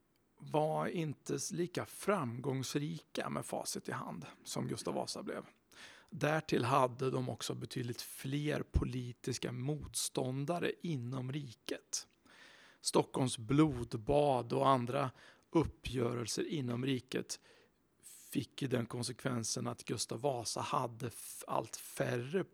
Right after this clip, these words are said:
politi-, starka politiska motståndare inom riket att förhålla sig till. Medan Gustav, förlåt, Karl Knutsson och Sten Sture till exempel blev avsatta av en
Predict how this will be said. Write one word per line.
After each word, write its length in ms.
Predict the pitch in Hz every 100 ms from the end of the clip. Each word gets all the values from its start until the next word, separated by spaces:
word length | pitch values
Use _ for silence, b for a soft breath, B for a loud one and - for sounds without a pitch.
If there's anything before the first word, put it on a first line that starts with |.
| _
politi-, 540 | - 143 123 117 - 185
starka 640 | - 160 147 113 - -
politiska 640 | 165 - 160 127 - 120 147
motståndare 680 | 139 131 - - 151 165 269
inom 340 | 139 123 135
riket 300 | 131 - -
att 120 | 123
förhålla 360 | - 135 143 156
sig 140 | -
till. 260 | - - - B B B B B B B B B B B _
Medan 220 | - 143 127
Gustav, 680 | 123 120 - 143 131 120 -
förlåt, 580 | - 139 127 - - - -
Karl 180 | - 135
Knutsson 880 | 127 - 123 123 113 - - 143 127
och 100 | 113
Sten 260 | - 131 117
Sture 680 | - 147 127 123 139 147 127 _ _ _ _ _ - _ _ _ _ _ _
till 160 | 131
exempel 380 | 123 - 120 120
blev 200 | 120 120
avsatta 840 | - 135 120 - - 117 - _ 180
av 260 | 120 120
en 280 | 120 120 135